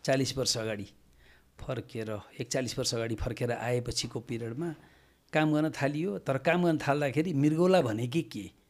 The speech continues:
मृगौलाको विशेषज्ञ किन चाहियो, मृगौला विशेषज्ञ किन हुन्छन्, यो नेफ्रोलोजी भनेको के हो,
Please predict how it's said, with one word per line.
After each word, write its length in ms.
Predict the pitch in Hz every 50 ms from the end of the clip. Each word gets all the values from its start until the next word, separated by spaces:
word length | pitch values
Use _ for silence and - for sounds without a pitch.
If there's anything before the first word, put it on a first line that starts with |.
| _ _ _ _ _ _ _ _ _ _ _ _ _ _ _ 123
मृगौलाको 540 | 120 123 139 139 143 143 147 143 127 135 123
विशेषज्ञ 580 | 113 117 123 120 135 127 - - 127 120 113 - -
किन 160 | - 147 151
चाहियो, 440 | 151 - 131 135 131 139 139 147 - _ _ _ _ _ _ _ _ _ _ - - - - _ 131
मृगौला 360 | 139 147 151 156 160 156 147
विशेषज्ञ 460 | 135 139 127 - - 127 110 104 101
किन 280 | - _ - 160 151 160
हुन्छन्, 500 | 139 120 120 131 127 135 131 131 135 135 135 - _ _ _ _ _ _ _ - 135
यो 380 | 113 117 113 107 104 104 101 104
नेफ्रोलोजी 540 | 131 147 135 120 156 160 143 131 113 127 113
भनेको 320 | 107 101 104 107 - 107
के 240 | - - - - 143
हो, 280 | 135 131 135 143 147